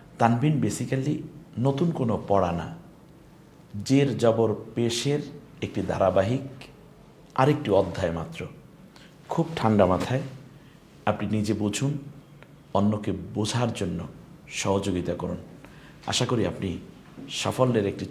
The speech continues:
চূ-, চূড়ান্ত জায়গায় উপনীত হতে পারবেন ইনশাআল্লাহ। আমরা সরাসরি চলে যাচ্ছি, তাহলে দেখি আজকের পড়াটা কীরকম আছে। তানভিন শিক্ষা, এটা এক। তানভিনটা আসলে কি? তানভিনের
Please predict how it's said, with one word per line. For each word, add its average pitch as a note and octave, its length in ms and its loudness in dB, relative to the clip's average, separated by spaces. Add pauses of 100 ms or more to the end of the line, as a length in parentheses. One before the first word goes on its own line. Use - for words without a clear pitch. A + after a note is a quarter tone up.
চূ-, B2+ 280 0 (100)
চূড়ান্ত G#2+ 360 0
জায়গায় F#2 320 2
উপনীত F#2 380 -2
হতে E2+ 220 -6
পারবেন F2 320 -4
ইনশাআল্লাহ। F2 400 -8 (320)
আমরা E3 120 6
সরাসরি D#3 420 6
চলে A2+ 260 4
যাচ্ছি, A2 260 2
তাহলে B2 200 0
দেখি G#2+ 180 0
আজকের A#2 420 -2
পড়াটা G#2 280 2 (120)
কীরকম D3 440 4
আছে। F2 200 -6 (540)
তানভিন B2 680 6
শিক্ষা, - 540 -4 (1000)
এটা G#2 160 -2 (100)
এক। - 340 2 (1300)
তানভিনটা D#3 560 6
আসলে G#2+ 340 2
কি? F#2 240 -2 (1080)
তানভিনের D#3 480 6